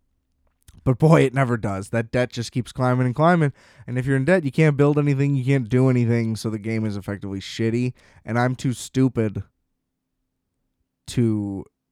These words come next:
one, even look into what I'm doing wrong. 'Cause I technically might not even know how to play the game still. Uh,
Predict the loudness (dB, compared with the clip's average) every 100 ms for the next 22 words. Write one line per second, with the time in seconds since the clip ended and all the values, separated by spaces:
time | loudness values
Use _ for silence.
0 | _ -14 -2 2 4 4 2 -2 -4 _
1 | _ -6 -4 -2 -2 0 2 2 0 -2
2 | -2 0 2 2 0 0 0 0 -2 -4
3 | -4 -4 -4 -4 -6 -8 -12 _ _ _
4 | -4 0 0 2 0 0 -2 0 2 0
5 | -2 -2 -2 -2 0 2 2 2 -2 -2
6 | -2 -4 -4 -6 -6 -2 -2 -4 _ -20
7 | -20 -12 -2 2 2